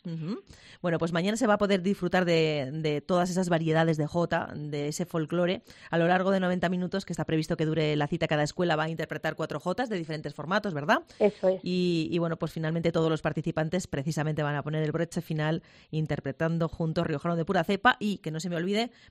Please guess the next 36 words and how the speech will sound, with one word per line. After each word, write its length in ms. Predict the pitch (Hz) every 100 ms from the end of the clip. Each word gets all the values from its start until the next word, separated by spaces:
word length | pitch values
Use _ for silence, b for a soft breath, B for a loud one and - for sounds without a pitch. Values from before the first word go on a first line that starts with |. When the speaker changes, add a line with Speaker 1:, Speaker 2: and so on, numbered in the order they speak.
| 165
Speaker 1:
Blanca, 280 | 175 185
mañana 320 | 190 165 165 170
también 320 | 170 185 196
conoceremos 680 | 175 160 170 175 202 240 - b b b
a, 160 | 160 139
a 40 |
la 100 | 151
persona 340 | 160 208 233 208
o 60 |
a 60 | 170
la 60 |
institución 440 | 175 170 165 202 202
que 240 | 175 156
se 120 | 156
va 100 | 156
a 20 | 165
rendir 300 | 170 165 160
homenaje 340 | 156 156 156
en 40 |
esta 180 | 139 143
edición, 240 | 127 120 120
¿verdad? 320 | 135 220 - _ _ b b b _
Speaker 2:
Eso 240 | 247 214 214
es, 140 | 202 -
cada 260 | 196 190
año 400 | 208 214 208 208
en 100 | 208
el 100 | 202
festival 540 | 214 - 226 240 269 269
se 120 | 226
le 340 | 208 202 196 196
rinde 240 | 208 208
homenaje 400 | 208 208 208 208
a 40 | 202
una 180 | 208
persona. 440 | 208 220 254 262